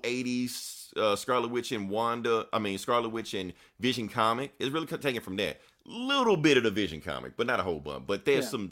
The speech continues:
Speaker 1: there's stuff in there. But as
Speaker 2: Yeah.
Speaker 1: far as House of M, it's there, but they're not really doing a House of M, like, an adaptation. This, this wasn't. And I don't think they ever planned on doing that.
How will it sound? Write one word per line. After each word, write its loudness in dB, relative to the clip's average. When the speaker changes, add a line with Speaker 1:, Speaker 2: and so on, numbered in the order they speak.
Speaker 1:
there's -4
stuff 0
in -8
there. -14
But 6
as 0
Speaker 2:
Yeah. -8
Speaker 1:
far 6
as 2
House 2
of -6
M, 0
it's 0
there, 6
but 0
they're 4
not 0
really 0
doing -6
a -6
House -2
of -8
M, -10
like, -4
an 0
adaptation. -2
This, -4
this -6
wasn't. -6
And 4
I 8
don't 6
think -2
they 6
ever 4
planned -2
on -2
doing -12
that. -20